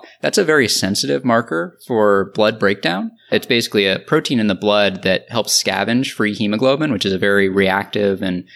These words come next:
and can be harmful substance when it's just free in the bloodstream.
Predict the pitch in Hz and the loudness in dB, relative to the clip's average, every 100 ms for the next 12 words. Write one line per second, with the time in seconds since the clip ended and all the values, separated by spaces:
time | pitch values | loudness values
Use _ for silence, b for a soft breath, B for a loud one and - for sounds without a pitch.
0 | B B 95 87 98 98 92 101 98 98 | B B -6 -2 -2 0 -2 0 0 0
1 | 104 92 - 98 95 - 131 - 98 135 | 0 -2 -2 -2 -2 -4 -4 -2 -4 -2
2 | 95 - 101 98 95 98 95 - 156 185 | -4 0 0 2 0 -2 -2 -2 -4 -8